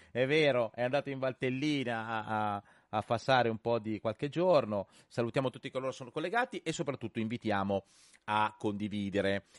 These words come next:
Ricordiamo che stasera noi ci facciamo un giro, guarda, lo faccio vedere, Sugo Web, quindi entriamo nel merito e diamo un'occhiata a quella famosa Go Team coprodotta, co-, coimmaginata, copensata con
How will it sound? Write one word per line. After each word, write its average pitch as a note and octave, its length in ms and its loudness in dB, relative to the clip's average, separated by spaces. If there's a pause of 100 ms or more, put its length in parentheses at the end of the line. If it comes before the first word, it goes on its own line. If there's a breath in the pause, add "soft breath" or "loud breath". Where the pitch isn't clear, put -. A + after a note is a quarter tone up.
(120)
Ricordiamo F#3 720 4
che D#3 120 0
stasera F3+ 420 2
noi F3+ 120 0
ci F#3+ 120 -2
facciamo C#3 360 2
un C#3+ 60 -2
giro, B2 260 0
guarda, A#2 200 2
lo G2 60 -2
faccio A#2+ 180 -8
vedere, G#2 260 -2
Sugo F#3+ 300 0
Web, F#3+ 520 8 (360)
quindi A#2 440 2
entriamo D#3 440 4
nel C3 160 2
merito D#3 340 2
e A#2+ 80 2
diamo D#3+ 300 4
un'occhiata C3+ 540 2
a A#2 40 0
quella C3+ 420 4 (220)
famosa E3 600 4
Go D3 180 8
Team B2 580 2 (500)
coprodotta, D#3 960 4
co-, E3 240 0
coimmaginata, C#3+ 960 2
copensata C3+ 840 0
con A#2 440 0